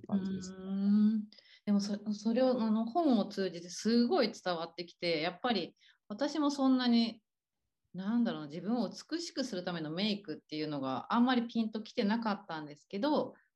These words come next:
Speaker 2: メイクがやっぱり楽しい、自分のために楽しもうっていう気持ちにすごいなれましたね。うん。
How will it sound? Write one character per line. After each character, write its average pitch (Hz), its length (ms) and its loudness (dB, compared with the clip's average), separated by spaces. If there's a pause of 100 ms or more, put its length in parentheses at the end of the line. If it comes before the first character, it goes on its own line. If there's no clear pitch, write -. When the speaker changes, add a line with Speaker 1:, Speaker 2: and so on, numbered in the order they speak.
(320)
Speaker 2:
メ 233 140 6
イ 233 60 6
ク 226 100 -4
が 147 300 -4 (160)
や 170 80 -10
っ - 100 -14
ぱ 180 80 0
り 165 80 -2
楽 214 300 6
し 226 320 0
い、 - 40 -8
自 180 120 -8
分 262 160 2
の 320 80 0
た 320 100 -2
め 294 100 0
に - 120 0
楽 175 180 -4
し 196 140 -4
も 180 140 -2
う 165 40 -10
っ - 40 -16
て 156 100 -8
い - 20 -8
う - 40 -12
気 - 100 -14
持 143 80 -8
ち 139 80 -14
に 147 80 -6
す - 140 -8
ご 233 120 2
い 151 60 0
な 143 120 -2
れ 139 100 -6
ま 143 180 -6
し - 80 -20
た 123 100 -10
ね。 139 260 -6 (600)
う - 40 -12
ん。 - 200 -16